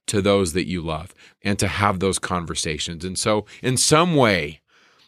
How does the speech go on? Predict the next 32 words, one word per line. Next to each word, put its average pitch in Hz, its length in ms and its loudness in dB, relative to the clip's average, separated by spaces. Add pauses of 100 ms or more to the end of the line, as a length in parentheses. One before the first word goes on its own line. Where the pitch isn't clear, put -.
(100)
I 110 100 0
hope 139 280 2
that 110 180 2
we 117 160 4
did 110 420 0 (300)
the 98 160 2
Whitneys 123 680 4 (220)
and 104 140 0
the 98 80 2
Partridges 98 720 0
justice 113 760 2 (540)
in 110 140 4
the 104 100 4
brief 110 400 2
time 101 300 0
that 76 100 -2
we've 87 160 -4
been 90 180 -2
together. 80 540 -4 (840)
I'm 104 160 2
grateful 104 400 2
for 101 80 2
their 92 140 4
testimonies. 90 680 -2
I'm 107 160 0
grateful 120 400 2
for 98 240 4
how, 92 380 4 (400)
um, 80 340 -6
these 107 260 4
sections 98 460 2
relate. 85 600 0